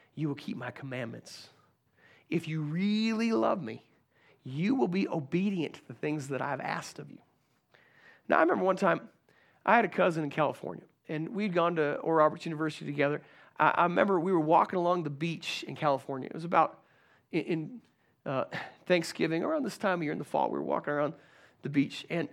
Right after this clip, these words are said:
we were just talking about life 'cause, you know, she'd been going through some struggles and, and trials. And, and I just reminded her what Jesus said,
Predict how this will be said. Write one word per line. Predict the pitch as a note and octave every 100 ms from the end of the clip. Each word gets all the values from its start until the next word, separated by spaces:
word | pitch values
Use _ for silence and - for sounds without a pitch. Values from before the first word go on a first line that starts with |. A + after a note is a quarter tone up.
| - -
we | -
were | E4+
just | C4
talking | A3+ A3 - B2
about | A#2+ A2 -
life | G#2 C3+
'cause, | - E3 - - _ _ _
you | - B3
know, |
she'd | - C4
been | A#3
going | G#3+ G#3
through | G#3+
some | G3+ G#3
struggles | - - - - C#4
and, | F3 D#3 -
and | F3
trials. | A3+ C#3 D3+
And, | D#3 -
and | D#3 - -
I | F#3
just | G#3 A#3
reminded | A3+ A3+ A3
her |
what | G3+ F3+
Jesus | G#3 F3+
said, | F#3+ D3+